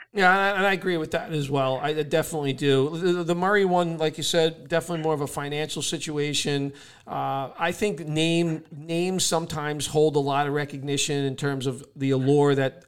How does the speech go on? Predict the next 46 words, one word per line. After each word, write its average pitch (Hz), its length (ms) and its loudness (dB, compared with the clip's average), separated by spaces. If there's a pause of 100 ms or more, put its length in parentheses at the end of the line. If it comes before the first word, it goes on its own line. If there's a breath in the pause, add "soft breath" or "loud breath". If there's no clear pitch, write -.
uh, 123 220 -2
Le'Veon 135 440 -2
Bell 135 240 2
once 131 240 0
had, 139 360 0
and 135 120 -6
I 143 60 -2
would 143 100 0
say 147 140 0
even 147 260 2
Devonta 139 380 0
Freeman 151 400 2
once 127 220 -2
had. 120 260 -2
But, 131 200 2 (260 loud breath)
but 143 120 2
those 165 240 8
day, 165 200 4
that's 165 260 4
days 160 280 4
gone 143 240 2
by, 139 300 4
water 147 340 4
under 139 160 0
the 135 100 2
bridge, 135 360 2
and 127 160 0 (280 loud breath)
yeah, 139 140 -2
this 165 160 2
is 165 80 -2
Tyson 156 420 0
Williams. 156 280 2
E-, 202 240 0
even 208 220 0
there 170 100 6
was 156 100 4
commentary 156 560 0
today 139 360 0
by 139 260 0
Greg 135 280 0
Roman 143 380 0
talking 143 380 2
about 131 480 0
Tyson 139 360 -2
Williams, 131 380 -2
and 135 180 0